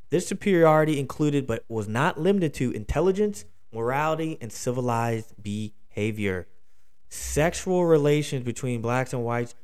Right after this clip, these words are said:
would produce a mongrel race which would destroy America. Thus, treating blacks as equals would encourage interracial sexual unions. Oh, heck no. That's a no-no.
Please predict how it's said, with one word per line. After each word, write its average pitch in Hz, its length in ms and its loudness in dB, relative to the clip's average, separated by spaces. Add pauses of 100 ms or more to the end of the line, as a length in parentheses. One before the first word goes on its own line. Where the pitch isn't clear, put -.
(200)
would 120 200 -2
produce 123 500 0
a 98 100 -4
mongrel 104 600 -4
race 104 400 -2 (260)
which - 260 -6
would 107 120 -2
destroy 113 640 2
America. 104 760 -2
Thus, 98 800 -2 (460)
treating 160 420 0
blacks 135 340 0
as 113 180 -6
equals 135 520 -2
would 107 220 -2
encourage 120 640 -2 (340)
interracial 131 680 -2 (100)
sexual 110 500 -4
unions. 101 560 -6 (220)
Oh, 98 300 -2
heck 98 380 -6
no. 95 360 -6 (240)
That's 101 240 0
a 107 60 -4
no-no. 98 500 -4